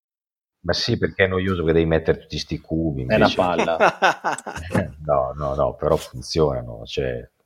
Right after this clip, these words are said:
Speaker 1: eh, diciamo che Te-, Terraform Mars,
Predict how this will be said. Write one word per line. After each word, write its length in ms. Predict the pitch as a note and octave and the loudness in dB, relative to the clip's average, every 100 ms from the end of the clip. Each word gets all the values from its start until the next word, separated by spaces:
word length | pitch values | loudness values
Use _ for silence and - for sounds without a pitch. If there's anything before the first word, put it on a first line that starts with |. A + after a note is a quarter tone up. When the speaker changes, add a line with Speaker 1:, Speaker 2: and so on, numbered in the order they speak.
| _ _ _ _ - - _ _ _ _ _ _ _ - | _ _ _ _ -20 -20 _ _ _ _ _ _ _ -4
Speaker 1:
eh, 540 | - - C#2 - - - | -2 -2 -4 -6 -8 -4
diciamo 280 | G2+ F3 | 4 4
che 160 | D3 B2 | 8 6
Te-, 180 | G2 F#2+ | 4 0
Terraform 460 | A2+ G#2+ G#2 G#2+ G#2 | 6 6 6 4 4
Mars, 540 | G#2 B2+ E3 - - | 0 4 4 4 4